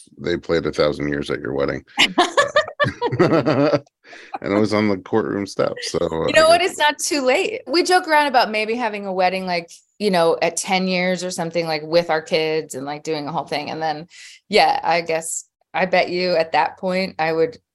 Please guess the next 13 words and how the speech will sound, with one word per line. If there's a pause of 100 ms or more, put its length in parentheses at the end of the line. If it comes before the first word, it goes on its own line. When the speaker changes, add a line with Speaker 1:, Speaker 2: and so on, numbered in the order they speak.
(180)
Speaker 2:
consider
it.
Maybe
I'd
have,
like,
my
friends
play.
It'd
be
really
funny.